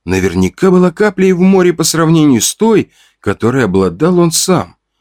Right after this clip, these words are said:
Если он меня обучит своему методу сбора духа, даже если я добьюсь лишь десятой доли от его уровня... Захваченный мыслями о невероятном будущем, я не заметил, как вытащил человек со звезд из воронки,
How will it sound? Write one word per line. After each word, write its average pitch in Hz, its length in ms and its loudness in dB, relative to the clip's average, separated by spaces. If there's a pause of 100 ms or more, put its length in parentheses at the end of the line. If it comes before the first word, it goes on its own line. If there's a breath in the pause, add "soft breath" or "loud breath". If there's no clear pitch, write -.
(160)
Если 87 300 -6
он 87 120 -2
меня 87 200 -2
обучит 87 360 -6
своему 85 400 -4
методу 156 520 0
сбора 143 340 -2
духа, 131 460 -2 (400)
даже 92 240 -2
если 98 280 0
я 95 120 0
добьюсь 101 400 0
лишь 113 320 0 (200)
десятой 135 680 -2
доли 123 380 0
от 120 140 -2
его 151 500 0
уровня... 170 920 2 (680)
Захваченный 92 640 -6
мыслями 156 540 0 (180 soft breath)
о 98 100 -4
невероятном 90 640 -2
будущем, 180 460 0
я 113 160 0
не 175 100 0
заметил, 120 540 0
как 92 180 -4
вытащил 143 500 -2
человек 156 420 -2
со 151 120 0
звезд 147 320 0
из 139 140 0
воронки, 147 560 0